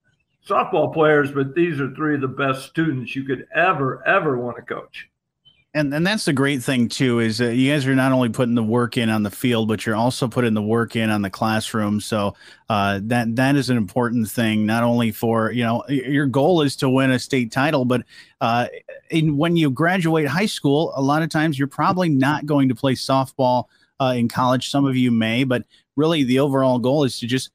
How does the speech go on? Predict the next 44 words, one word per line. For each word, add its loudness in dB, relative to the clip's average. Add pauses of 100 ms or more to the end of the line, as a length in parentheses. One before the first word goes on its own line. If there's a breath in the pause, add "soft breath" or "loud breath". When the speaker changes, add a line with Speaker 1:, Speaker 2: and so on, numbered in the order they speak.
(240)
Speaker 2:
have -2
a 0
fun 2
time 0
throughout 0
your 0
time 0
in, 2
in -2
school, -2 (760)
get -2
a 0
good 0
education, 0 (340 soft breath)
have 0
some 0
fun 0
while 2
you're 2
at 2
it. 0
And, 2
you 2
know, 2
the, -2
the -2
added 0
state -4
title 2
is 0
a, 2 (340 soft breath)
is 0
a -2
pretty -2
cool 0
thing 2
to 2
have. 0
But, 0
gee, 0
let's -2
talk 0
about, 2
uh, 0